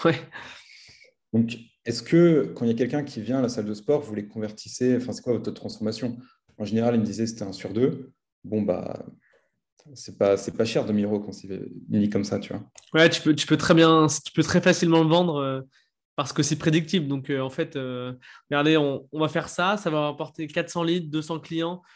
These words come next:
Speaker 1: deux cents fois quatre cents, ça fait, je sais pas combien, quatre-vingts, non, huit mille, j'en sais rien.
Speaker 2: Ouais.
Speaker 1: Euh, voilà, je te donne huit, je, tu me donnes deux mille euros, je t'en rends huit mille.
Speaker 2: En
Speaker 1: Voilà,
Speaker 2: fait, ça,
Speaker 1: quoi.
Speaker 2: si tu veux, c'était mon arme fatale, entre guillemets, euh, sur, euh, le, la, pour vendre ma prestation.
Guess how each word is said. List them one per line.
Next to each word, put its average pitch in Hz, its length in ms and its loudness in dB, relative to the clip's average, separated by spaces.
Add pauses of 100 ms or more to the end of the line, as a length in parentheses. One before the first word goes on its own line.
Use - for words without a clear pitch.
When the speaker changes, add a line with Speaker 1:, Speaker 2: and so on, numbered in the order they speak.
(120)
Speaker 1:
deux 151 80 -4
cents 170 160 0
fois 165 180 0
quatre 156 200 -2
cents, 175 180 -4
ça 156 140 -8
fait, 139 160 -10
je 135 80 -6
sais 131 100 -12
pas 151 120 -4
combien, 156 420 -2
quatre-vingts, 147 560 -10
non, 143 240 -10
huit 147 140 -6
mille, 165 180 -4
j'en 147 80 -10
sais 135 140 -12
rien. 165 260 -6 (300)
Speaker 2:
Ouais. 127 120 -6
Speaker 1:
Euh, 131 500 -4 (180)
voilà, 147 260 -2
je 135 60 -14
te - 80 -12
donne 160 160 2
huit, 170 200 -2
je, 143 100 -14 (180)
tu 190 100 -8
me 180 60 -4
donnes 190 160 2
deux 196 80 0
mille 202 160 0
euros, 202 180 -2
je 208 80 -6
t'en 175 120 -6
rends 160 120 -4
huit 170 140 -4
mille. 185 340 -6 (920)
Speaker 2:
En 113 120 -4
Speaker 1:
Voilà, 139 140 6
Speaker 2:
fait, 170 40 2
ça, 170 120 2
Speaker 1:
quoi. - 220 -2
Speaker 2:
si - 60 -16
tu 143 60 2
veux, 151 60 8
c'était - 280 0
mon 107 160 4
arme 117 160 6
fatale, 131 400 6
entre 110 240 0
guillemets, 113 360 4
euh, 101 120 2
sur, 95 400 -8
euh, 95 160 -2
le, 95 720 -8
la, - 120 -10 (260)
pour 104 120 -2
vendre 113 180 6
ma 104 80 6
prestation. 139 640 -4